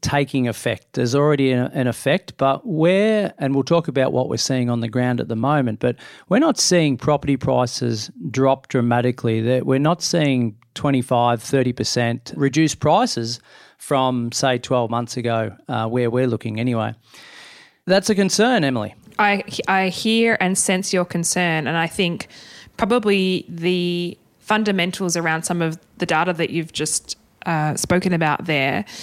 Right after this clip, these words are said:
Speaker 2: is, my biggest concern is around, okay, it's one in eight at the moment who have missed a repayment. How quickly will that jump to two or three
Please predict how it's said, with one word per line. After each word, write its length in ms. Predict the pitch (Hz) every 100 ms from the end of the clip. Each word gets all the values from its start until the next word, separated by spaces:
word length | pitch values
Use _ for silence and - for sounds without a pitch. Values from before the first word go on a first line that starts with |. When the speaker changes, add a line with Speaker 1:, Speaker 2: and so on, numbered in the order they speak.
| - - - _ -
Speaker 2:
is, 500 | 208 190 190 175 - - -
my 220 | 208 220
biggest 260 | 247 208 190
concern 280 | 185 180
is 120 | 170 175
around, 380 | 170 165 175 -
okay, 160 | 185
it's 120 | 170
one 160 | 180 214
in 100 | 202
eight 160 | 175 180
at 80 |
the 80 | 160
moment 480 | 180 185 165 165 196 - -
who 120 | 185
have 160 | 170 160
missed 480 | 170 175 - - -
a 80 | 180
repayment. 580 | 165 - 180 160 160 - -
How 240 | - 196
quickly 380 | - 220 - 202
will 140 | 180
that 220 | 165 151
jump 360 | - 165 165 - _
to 440 | - 185 156 160 160 - _ _ _ -
two 400 | - 233 185 151
or 120 | 151
three 600 | 151 - 226 214 156 143